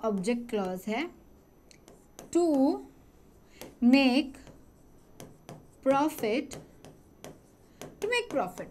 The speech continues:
उनका one of the objects है to make profit and to sell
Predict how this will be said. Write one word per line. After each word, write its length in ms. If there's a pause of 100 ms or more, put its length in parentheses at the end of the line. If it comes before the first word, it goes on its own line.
(120)
उनका 280
one 260
of 100
the 100
objects 420
है 100
to 160
make 240
profit 420 (800)
and 420
to 120
sell 500